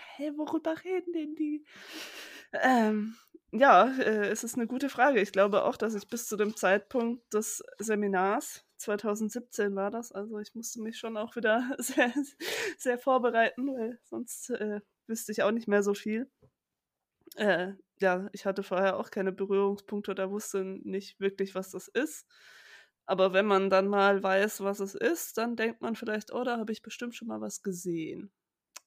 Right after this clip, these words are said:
So, jetzt schon wieder so eine vage Formulierung.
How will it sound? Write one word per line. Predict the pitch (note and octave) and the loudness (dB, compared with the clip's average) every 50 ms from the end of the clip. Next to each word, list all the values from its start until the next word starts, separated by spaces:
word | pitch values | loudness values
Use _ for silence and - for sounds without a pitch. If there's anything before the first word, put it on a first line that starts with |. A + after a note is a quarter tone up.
| _ _ - | _ _ -14
So, | F#3 F3+ F#3 F3+ E3+ - - _ | -14 -12 -12 -12 -12 -14 -12 _
jetzt | - F#3+ F#3+ F#3+ - | -8 -8 -6 -6 -6
schon | - G#3+ G3+ G3+ | -6 -4 -2 -2
wieder | G#3 B3 B3 B3+ | 0 0 0 0
so | A#3 A#3 | 0 -2
eine | A3+ B3 A#3 A#3+ | -4 -4 -4 -4
vage | - A#3+ B3 C4 A3+ C4 | 0 2 2 2 2 0
Formulierung. | B3+ - C#4+ C4 B3+ C4+ C#4 C#4 C4+ D#4 D4 E4 E4 - E4+ | -2 -2 -2 -2 -2 -4 -4 4 6 8 8 8 6 4 2